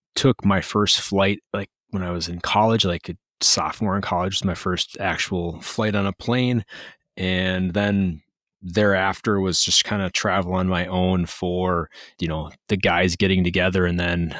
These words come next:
I met Heidi, who basically was all about traveling.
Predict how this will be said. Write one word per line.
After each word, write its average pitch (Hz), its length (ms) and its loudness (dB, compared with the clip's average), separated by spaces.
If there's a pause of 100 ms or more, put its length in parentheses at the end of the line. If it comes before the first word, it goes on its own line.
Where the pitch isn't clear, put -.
I 95 100 -2
met 87 200 0
Heidi, 120 360 4
who 95 480 2
basically 87 640 0 (140)
was 95 180 0
all 101 240 4
about 98 400 2
traveling. 87 680 0